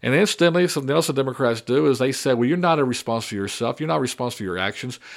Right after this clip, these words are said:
It's your environment. The en-, your environment created who you are."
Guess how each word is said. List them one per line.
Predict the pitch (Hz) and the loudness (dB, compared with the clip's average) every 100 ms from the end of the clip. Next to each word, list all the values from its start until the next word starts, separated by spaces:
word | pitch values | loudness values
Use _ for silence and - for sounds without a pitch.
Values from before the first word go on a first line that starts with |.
| - | -10
It's | 135 - 147 | -6 -2 0
your | 151 | 0
environment. | 131 143 170 147 92 - | 2 4 4 2 -4 -6
The | 120 | -4
en-, | 123 | -4
your | 135 127 | -2 -2
environment | 120 107 151 156 127 | -2 -2 0 0 -4
created | - 107 92 | -4 -4 -2
who | 98 | -6
you | 92 85 | -6 -6
are." | 82 73 | -6 -8